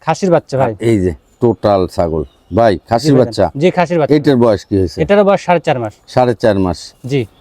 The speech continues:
Speaker 2: দাম?
Speaker 1: দাম সাড়ে আঠারো হাজার টাকা।
Speaker 2: সাড়ে আঠারো হাজার।
Speaker 1: জি।
Speaker 2: এই যে বড় খাসি পাললে এই খাসিগুলো
Speaker 1: ঘুর,
Speaker 2: নিয়ে
Speaker 1: ঘুর, ঘুর।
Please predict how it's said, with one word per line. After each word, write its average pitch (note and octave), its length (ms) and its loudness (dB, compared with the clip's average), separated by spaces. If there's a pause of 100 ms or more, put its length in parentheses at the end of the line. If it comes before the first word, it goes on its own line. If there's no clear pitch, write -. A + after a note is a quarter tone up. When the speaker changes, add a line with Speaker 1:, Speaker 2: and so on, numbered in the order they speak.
(120)
Speaker 2:
দাম? A#2+ 320 2 (260)
Speaker 1:
দাম F3 220 2
সাড়ে F3 300 0
আঠারো D3 240 0
হাজার A2+ 180 -2
টাকা। - 120 -12
Speaker 2:
সাড়ে C3 300 2
আঠারো A#2 380 0
হাজার। G2 240 0 (180)
Speaker 1:
জি। B2 180 -4 (200)
Speaker 2:
এই G2+ 80 -4
যে F#2+ 100 -4 (200)
বড় C3 280 2
খাসি B2+ 280 -2
পাললে C#3 520 2 (480)
এই B2+ 120 2
খাসিগুলো F3 380 2
Speaker 1:
ঘুর, B2+ 100 4
Speaker 2:
নিয়ে F#3+ 180 4
Speaker 1:
ঘুর, F#3 160 -2
ঘুর। D3+ 160 -8